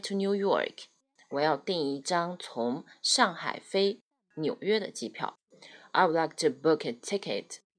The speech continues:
book air ticket from Shanghai to New York.”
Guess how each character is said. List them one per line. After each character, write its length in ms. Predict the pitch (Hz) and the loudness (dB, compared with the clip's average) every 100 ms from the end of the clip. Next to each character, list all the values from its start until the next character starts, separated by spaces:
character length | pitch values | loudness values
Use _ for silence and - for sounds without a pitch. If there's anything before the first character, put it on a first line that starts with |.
| _ - | _ 4
book 300 | 151 - - _ - | 4 4 -10 _ 4
air 440 | 190 196 190 185 | 4 6 2 0
ticket 500 | - 151 - - - - | -4 -8 -6 -8 -10 -10
from 240 | - 127 | -4 -2
Shanghai 580 | 120 - 151 151 147 127 123 | -2 0 0 0 -2 -4 -4
to 80 | 127 | -2
New 200 | 123 113 | 0 0
York.” 480 | 107 - - - | -2 -4 -8 -16